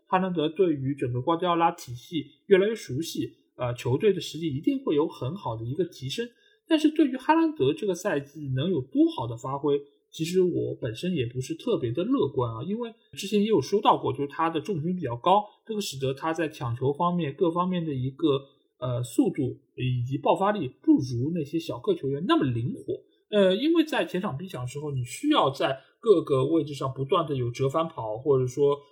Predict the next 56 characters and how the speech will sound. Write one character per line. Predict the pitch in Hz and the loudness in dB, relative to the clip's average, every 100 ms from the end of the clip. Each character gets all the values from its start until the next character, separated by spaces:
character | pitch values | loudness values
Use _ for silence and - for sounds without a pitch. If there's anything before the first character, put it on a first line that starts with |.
| _ | _
呃， | 117 120 120 | -4 -2 -2
会 | - 156 139 | 0 2 4
有 | 131 123 | 4 0
不 | - 151 | -4 -4
断 | - 208 170 | 4 4 4
的 | 135 | 2
有 | 127 117 | 2 0
一 | - 131 | -2 -6
些 | - 160 | 0 2
就 | 160 | 2
是 | 151 | -2
变 | 226 165 | 0 -2
向， | 131 202 - - _ | 0 -2 -2 -8 _
这 | 311 | 0
个 | 247 | 2
其 | 190 | -2
实 | 180 | -4
对 | 185 202 | 2 4
于 | 160 139 127 135 135 | 4 0 -4 -4 -6
这 | |
种 | - 113 117 - _ _ | -8 -8 -8 -16 _ _
体 | 139 | -4
重 | 127 196 156 | 2 2 2
比 | 123 | -2
较 | 127 131 | -2 0
大 | 262 240 | 2 2
的 | 123 123 | 2 -2
高 | 226 226 | -4 0
个 | 202 | -2
球 | - 131 | 0 -2
员 | 131 | -2
来 | 123 | -6
说， | 120 135 - _ _ | -4 -6 -6 _ _
呃， | 131 131 | -2 2
对 | 170 | 2
他 | 165 160 | 2 0
们 | 165 | -4
身 | - 254 262 | -4 -6 -6
体 | - | -4
的 | 117 | -4
一 | |
个 | 131 170 | -2 -2
损 | - 113 | -4 -8
害 | 120 170 - _ - | 0 0 0 _ -8
也 | 120 | -4
是 | 190 | -2
会 | 185 | -2
比 | 175 135 | -4 -8
较 | 110 | -10
大， | - - _ _ | -12 -12 _ _
所 | 208 | -2
以 | |
这 | 208 330 | 6 6
个 | 165 | 6
时 | - 120 131 | 0 -6 -2
候 | 170 - _ | -2 -2 _